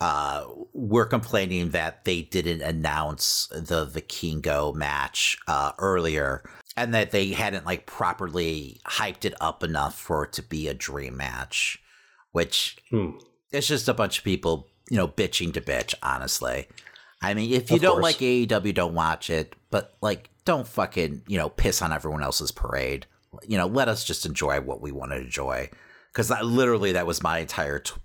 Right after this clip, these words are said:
Speaker 1: you know, feed on Twitter. I was, it was insane. I was like, "What the hell's going on?" <laughs> I mean, I get it to a certain extent. Like, you do want a little,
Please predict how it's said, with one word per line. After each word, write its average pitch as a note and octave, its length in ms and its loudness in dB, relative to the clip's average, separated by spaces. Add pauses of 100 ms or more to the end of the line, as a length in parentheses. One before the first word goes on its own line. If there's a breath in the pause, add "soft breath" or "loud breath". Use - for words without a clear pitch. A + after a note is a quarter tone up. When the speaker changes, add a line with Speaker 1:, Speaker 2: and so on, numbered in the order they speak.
Speaker 1:
you F#2 100 0
know, D2 100 2
feed D2+ 300 0
on C2+ 140 -2
Twitter. C2 420 -2 (240)
I E2+ 60 2
was, E2+ 160 2
it B2+ 120 0
was G#2 140 2
insane. D2+ 580 -2
I - 60 -6
was F2+ 100 0
like, F#2+ 140 2
"What C#3 260 0
the F#3+ 120 2
hell's B2 280 2
going A2+ 300 2
on?" C3 540 -2
<laughs> - 1900 -6
I C#3+ 60 0
mean, D3 160 2
I C#3+ 100 2
get C#3 220 0
it C#3+ 100 -4
to C3+ 120 4
a G#2 60 2
certain - 720 0
extent. G#2+ 580 -2
Like, G2 260 0
you G#2+ 80 -2
do G2+ 240 -2
want G#2+ 160 2
a G#2 60 0
little, F#2 460 -2